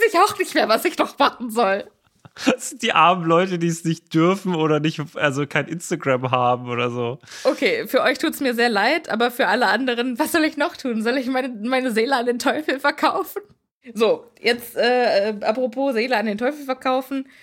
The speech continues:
Speaker 1: Fudge.
Speaker 2: Cornelius Fudge.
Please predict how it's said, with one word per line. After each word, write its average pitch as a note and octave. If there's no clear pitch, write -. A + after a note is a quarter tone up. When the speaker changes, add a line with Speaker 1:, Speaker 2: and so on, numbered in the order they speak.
Speaker 1:
Fudge. -
Speaker 2:
Cornelius A2+
Fudge. -